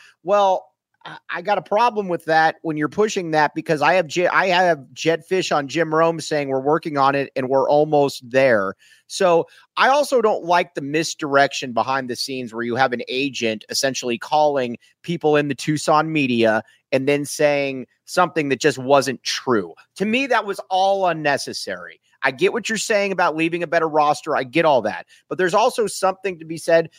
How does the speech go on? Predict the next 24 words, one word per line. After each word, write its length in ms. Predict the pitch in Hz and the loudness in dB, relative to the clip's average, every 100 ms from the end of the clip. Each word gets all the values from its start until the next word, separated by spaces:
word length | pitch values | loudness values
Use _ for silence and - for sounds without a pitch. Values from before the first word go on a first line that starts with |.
| _ | _
when 140 | 151 | -4
you're 120 | 165 185 | 0 0
trying 480 | - 208 202 190 151 | 2 2 2 0 -2
to, 320 | 160 151 127 | 0 0 -4
the 120 | 120 143 | -2 0
misdirection, 1120 | 165 240 - 190 160 156 - - 156 135 131 _ _ | 2 0 0 0 4 2 2 -4 -4 -4 -6 _ _
the 120 | 156 | -4
sleight 460 | 139 - 175 190 214 | -4 -4 0 2 2
of 100 | 269 | -2
hand 640 | - 165 165 147 127 120 - _ - | -4 -4 -2 -2 -4 -6 -14 _ 0
after 380 | 160 - 170 | 0 0 -6
leaving, 280 | 156 156 143 | -2 -2 -2
just 240 | 131 254 - | -2 -2 2
own 240 | 190 175 | 0 0
it. 120 | 123 _ _ _ - | -6 _ _ _ 0
All 160 | 160 | 2
you 140 | 254 269 | 4 2
have 140 | 262 | 2
to 100 | 247 | 0
do 160 | 196 208 | 0 0
is 80 | |
just 220 | 175 175 - | 0 -2 0
say 140 | 160 | 0
this: 280 | 110 85 | 0 -6